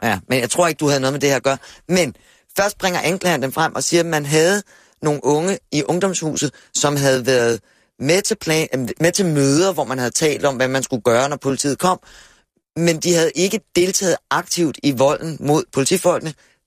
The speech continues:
da huset blev ryddet. Men de blev stadig dømt. Så det vil sige, at man siger, man kan godt have medvirken og fortsætte til at medvirke til noget vold, selvom man ikke selv udfører volden, så kan man stadig være skyldig. Men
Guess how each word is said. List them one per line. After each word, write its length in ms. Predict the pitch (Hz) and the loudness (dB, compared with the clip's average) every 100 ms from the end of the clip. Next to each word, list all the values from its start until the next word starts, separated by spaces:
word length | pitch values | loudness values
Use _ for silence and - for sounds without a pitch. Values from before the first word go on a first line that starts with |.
| _ | _
da 120 | 165 143 | -2 -2
huset 340 | 139 101 123 | -4 -4 -2
blev 120 | 127 | -2
ryddet. 340 | 98 85 78 - _ - | -2 -4 -8 -14 _ -4
Men 120 | 170 | -2
de 120 | 165 | 0
blev 140 | 156 175 | 0 0
stadig 320 | - 120 151 | 2 0 2
dømt. 320 | 233 - - - _ _ _ _ - | 0 0 -12 -18 _ _ _ _ -4
Så 100 | 185 | -2
det 160 | 185 180 | 0 0
vil 100 | 185 | 0
sige, 140 | 165 | -2
at 40 | |
man 140 | 151 147 | -2 -2
siger, 140 | 147 - | -2 -2
man 120 | 139 | -4
kan 100 | - | 0
godt 240 | 160 175 - | 0 0 -2
have 140 | 143 139 | -2 2
medvirken 580 | 151 175 196 170 165 - _ - | 2 2 2 0 -2 -10 _ -12
og 80 | - | -2
fortsætte 380 | 160 175 170 | 0 0 -2
til 80 | - | -4
at 60 | 135 | 0
medvirke 420 | 135 160 160 147 | 2 2 2 -2
til 140 | - | -2
noget 160 | 127 127 | -2 0
vold, 160 | 147 - | 0 0
selvom 320 | - 120 165 | 0 0 0
man 140 | 147 | -2
ikke 140 | 143 - | 0 0
selv 240 | 151 143 | 0 0
udfører 380 | 131 131 - 120 | -2 -4 0 0
volden, 280 | 104 110 123 - - | 2 0 -2 -12 -6
så 120 | - | -4
kan 80 | 123 | -2
man 80 | 131 | 0
stadig 220 | 110 101 | 0 2
være 100 | 117 | 0
skyldig. 380 | - 139 113 - _ _ _ _ _ _ - | 0 -2 -2 -8 _ _ _ _ _ _ -2
Men 220 | 151 175 | 0 0